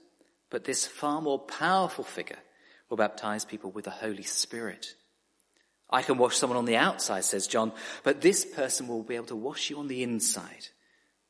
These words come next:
I can speak about forgiveness, about being made washed and made clean. This person will actually bring it about. He is the one who will pour upon you the cleansing, renewing, empowering,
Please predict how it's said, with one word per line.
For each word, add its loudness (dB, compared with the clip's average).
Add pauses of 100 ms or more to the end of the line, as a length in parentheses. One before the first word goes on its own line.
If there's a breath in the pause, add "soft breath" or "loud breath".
(100)
I 4
can -4
speak 4
about -2
forgiveness, -6 (460 loud breath)
about 4
being -2
made 2
washed 0
and -4 (220 loud breath)
made 0
clean. -2 (320 loud breath)
This 4
person -2
will -2
actually -6
bring -6
it -8 (260)
about. -6 (280)
He 6
is 10
the 2
one 6
who 6
will 0
pour 6
upon 0
you -4
the -4
cleansing, -6 (320 loud breath)
renewing, 2
empowering, 0